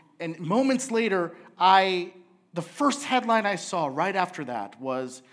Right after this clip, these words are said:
"Jay-Z and Beyonce have purchased the most expensive home in California history for two hundred million dollars."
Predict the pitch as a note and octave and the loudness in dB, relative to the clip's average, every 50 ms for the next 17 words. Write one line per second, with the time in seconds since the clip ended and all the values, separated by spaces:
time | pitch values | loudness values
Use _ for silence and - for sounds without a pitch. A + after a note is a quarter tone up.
0 | - - _ _ _ - D#3+ F3+ G#3+ A3+ G3+ F3 A3 G#3+ G#3 G3 F3 D3+ E3+ D#3+ | -20 -20 _ _ _ -4 -2 -2 -2 -2 -4 -6 -8 -8 -8 -8 -8 -8 -8 -4
1 | E3 E3 E3 E3 - - D#3+ C#3 C3 C#3+ C#3 C#3+ - - E3 D3+ - - D#3 D3 | -2 -2 -2 -2 -4 -6 -6 -6 -4 -6 -8 -8 -8 -8 -8 -6 -6 -8 -8 -8
2 | - - C3+ C3+ D3+ D3+ D3 - C#3+ - - - - - - E3 F#3 F3 E3+ F#3+ | -8 -8 -6 -6 -4 -6 -6 -8 -12 -16 -16 -18 -16 -12 -10 -10 -10 -8 -8 -8
3 | E3 - E3 E3 D#3+ D3 C3+ B2+ - - C#3 C#3 C#3 C3+ - C#3 C#3 C3+ C3+ B2+ | -8 -8 -10 -10 -8 -8 -8 -8 -8 -6 -6 -6 -6 -6 -8 -10 -8 -8 -8 -8
4 | B2 C#3 C3+ - - - B2 A2+ G#2+ - G#2+ G#2+ - - - F3+ E3 D#3+ D#3+ D3+ | -8 -10 -10 -12 -12 -12 -12 -12 -12 -14 -16 -18 -16 -16 -14 -12 -10 -10 -10 -8
5 | C#3+ D3 D3 D3+ - - - _ _ - B2+ B2+ C3+ C#3 C#3+ D3 C#3 C3+ C3 C3 | -8 -10 -10 -10 -14 -20 -20 _ _ -10 -8 -6 -4 -4 -4 -4 -6 -6 -6 -6
6 | C3 C3 C3+ - - - _ - B2+ A2+ A2+ A2+ G#2+ G#2 F2+ E2+ E2 D#2 - - | -8 -8 -10 -14 -20 -20 _ -10 -6 -6 -4 -4 -6 -8 -10 -14 -16 -16 -18 -16
7 | - - - - - - | -16 -16 -18 -20 -20 -20